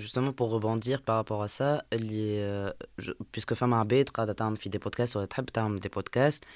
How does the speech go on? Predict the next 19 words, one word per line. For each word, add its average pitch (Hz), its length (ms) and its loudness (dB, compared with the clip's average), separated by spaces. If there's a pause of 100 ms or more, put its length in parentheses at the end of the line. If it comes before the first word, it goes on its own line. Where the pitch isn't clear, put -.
(280)
Donc, 104 140 -2
عندنا 135 220 6
نحن 131 300 2
في 117 60 -2
الديبارتمون 113 560 2
انكفاضة 104 380 0
بودكاست، - 640 -2
قلت - 160 -4
هذه 101 180 2
خمسة 123 260 2
مرات 113 500 8
في 120 260 10
<laughs> - 0 -
ثلاثين 147 280 12
ثانية. 139 340 6
Euh, 277 840 6
le 120 60 4
volet 143 240 6
formation. 127 540 4